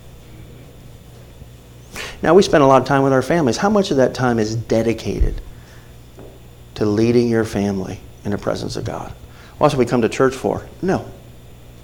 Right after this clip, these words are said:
No, that's one, should be one small, but that should be one seventh of it. There's six other days. I'll tell you what you love. Where are you investing financially? I'll tell you what you love.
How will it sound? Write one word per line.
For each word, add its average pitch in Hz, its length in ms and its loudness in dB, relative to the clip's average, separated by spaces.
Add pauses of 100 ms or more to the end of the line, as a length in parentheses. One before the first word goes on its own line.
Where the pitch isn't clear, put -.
(380)
No, 175 120 2
that's 170 220 0
one, 165 240 4
should - 360 6
be 131 80 4
one 147 300 4
small, 175 500 0
but - 160 -4 (160)
that - 100 2
should 175 120 0
be 147 80 6
one 165 180 4
seventh 180 680 4
of 117 180 2
it. 92 100 -6 (460)
There's 131 180 -2
six - 440 4
other 156 260 4
days. 175 720 2 (1900)
I'll - 100 0
tell - 200 -2
you 110 100 6
what - 220 -2
you - 80 -6
love. - 360 -12 (1300)
Where 185 140 6
are 226 40 10
you 190 140 8
investing 131 640 6
financially? 123 720 0
I'll - 100 -2
tell - 160 0
you - 120 4
what - 180 -6
you - 100 -12
love. - 360 -16